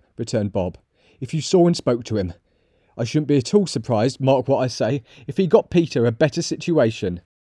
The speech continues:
"Only hear that, Peter," said Missus Cratchit. "And then," cried one of the girls, "Peter will be keeping company with someone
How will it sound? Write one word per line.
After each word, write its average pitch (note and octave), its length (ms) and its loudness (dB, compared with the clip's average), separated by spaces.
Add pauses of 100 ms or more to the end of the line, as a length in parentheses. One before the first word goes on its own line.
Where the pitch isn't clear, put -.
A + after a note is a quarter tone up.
(260)
"Only F#3+ 320 2
hear A3 200 2
that, E3+ 260 -4
Peter," B2 440 -6 (360)
said G#2 220 -6
Missus A2 240 -4
Cratchit. - 520 -6 (640)
"And D#3 240 0
then," F3 380 2 (240)
cried A#2+ 220 -2
one A#2 140 2
of A2 60 0
the G#2+ 80 -2
girls, G#2+ 480 -4 (400)
"Peter F#3 260 0
will C#3+ 60 2
be D3+ 100 2
keeping D#3+ 360 0
company F3+ 340 0
with B2 120 0
someone G#2+ 400 0